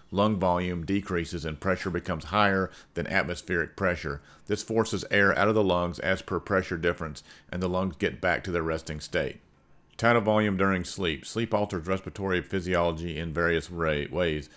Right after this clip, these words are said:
R E M sleep in particular is the sleep phase with the highest degree of breathing irregularity,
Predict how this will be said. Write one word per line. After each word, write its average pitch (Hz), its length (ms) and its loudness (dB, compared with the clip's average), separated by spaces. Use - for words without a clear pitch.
R 113 180 8
E 110 100 6
M 110 140 2
sleep 95 280 0
in 90 80 -6
particular 92 480 -2
is 85 200 -4
the 82 80 -6
sleep - 340 -4
phase 87 260 0
with 82 120 -4
the 80 60 -2
highest 95 340 -2
degree 90 260 -2
of 76 160 -4
breathing 87 300 0
irregularity, 85 640 0